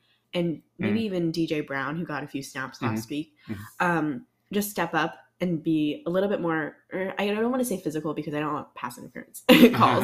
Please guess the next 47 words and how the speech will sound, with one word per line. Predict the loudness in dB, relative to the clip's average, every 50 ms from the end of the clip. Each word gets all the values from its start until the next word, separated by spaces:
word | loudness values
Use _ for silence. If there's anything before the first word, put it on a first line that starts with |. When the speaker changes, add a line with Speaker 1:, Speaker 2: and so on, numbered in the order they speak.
| 0 -2
Speaker 2:
<laughs> | -2
Speaker 1:
but, | -2 -2 -2 -4 -8 -16 -18 -18 -18 -16 -6 -2
um, | 0 0 0 0 0 -2
just | -2 -4 -4 -6 -10 _ _ _
have | -10 -6 -6
a | -4
little | -2 -2
bit | -2 -2
more | -2 -4
coverage, | -4 -4 -4 -2 -2 -4 -4
'cause | -4 -4 -2
it | 0
always | 2 2 2 2
seems | 0 0 0 0 0
like | -2 -2 -2 -4 -6 -12 _ _ _ _ _ _ _ _ _ _ _ _ _ _ _ -20 -20 -20 -20 _ -6 -2
every | 2 2 2 4 2 2 4 4
once | 4 4 2 0 -2 -4 -6 -4
in | -2 -2
a | -2
while, | -2 -2 -2 -4 -4 -6 -8 -8 -10 -8
so | -4 -2 0
maybe | 0 2 0 0
not | 0 -2 -2 -2
always | -4 -4 -6 -8 -10 -12
seems, | -12 -12 -12 -12 -14 -18 -20 -10 _ -2
every | -2 2 2 4 4
once | 4 4 2 0 0 -2
in | -2 -2
a | -2
while, | -2 -4 -4 -6 -6 -4
Speaker 2:
<laughs> | -4 -6 -6 -8 _ _ _ _ _ _ _ _ _ _ _ _ _ -20 -20 -20 -16 _ -2
Speaker 1:
they | -2 0
just, | 0 0 -4 -6 -14 -20 _ _ _ _ _
there's | -6 -6 -4
just, | -2 0 0
like, | 0 2
one | 2 0 0
player | 0 0 0 0
like, | 0 -2 0 2
"Ah, | 4 4 4 2 0 -6 -10 -14 -18 -20 _ _
Bracy." | -4 -2 -2 -2 -4 -6 -6 -6 -6 -8 -6 -2
Speaker 2:
Yeah. | 0 2 2 2
Speaker 1:
And | 0
he | -2 -2
just | -4 -4 -6
gets | -6 -8 -8
burnt. | -10 -10 -8 -8 -8 -10